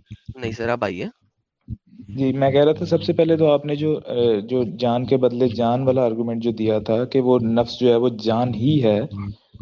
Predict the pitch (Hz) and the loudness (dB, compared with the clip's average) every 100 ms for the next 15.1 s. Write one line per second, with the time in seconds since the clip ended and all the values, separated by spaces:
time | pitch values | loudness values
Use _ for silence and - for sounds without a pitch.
0 | - _ - 120 123 123 123 117 - 143 | -20 _ 0 2 2 2 2 2 2 -2
1 | - 143 - 170 160 156 143 127 117 131 | -2 -4 2 2 2 -2 -2 0 0 -4
2 | 127 127 131 131 - 151 147 147 143 131 | -4 -6 -4 -6 -4 -4 -4 -2 -2 -2
3 | - - 165 165 160 147 147 - 120 131 | -2 4 4 4 2 2 0 0 2 2
4 | 135 147 143 147 135 - 120 151 151 107 | 2 0 0 -2 -4 -4 0 0 2 2
5 | 185 110 180 165 - 110 110 104 113 - | 0 -2 -2 -2 -4 -8 -8 -10 -10 -16
6 | - 147 127 101 - 92 87 - - 92 | -8 -4 -4 -4 -8 -8 -14 -16 -20 -20
7 | - - _ 117 98 - - _ - _ | -20 -20 _ -10 -10 -14 -20 _ -20 _
8 | - 135 139 131 131 - 135 131 139 135 | -2 0 2 0 0 -2 -6 -8 -2 0
9 | 117 117 - - _ _ _ _ _ _ | 0 -4 -8 -8 _ _ _ _ _ _
10 | _ _ _ _ _ _ _ _ _ _ | _ _ _ _ _ _ _ _ _ _
11 | _ _ 117 - - - 123 127 160 170 | _ _ -20 -20 -20 -8 -4 -2 2 2
12 | 139 139 127 131 151 170 - 151 - - | 0 -2 -4 -2 -4 -4 -8 -8 -10 -16
13 | _ _ _ _ _ _ _ _ _ - | _ _ _ _ _ _ _ _ _ -2
14 | - - - 139 156 165 208 202 - 247 | 0 0 -2 0 6 8 8 6 2 -2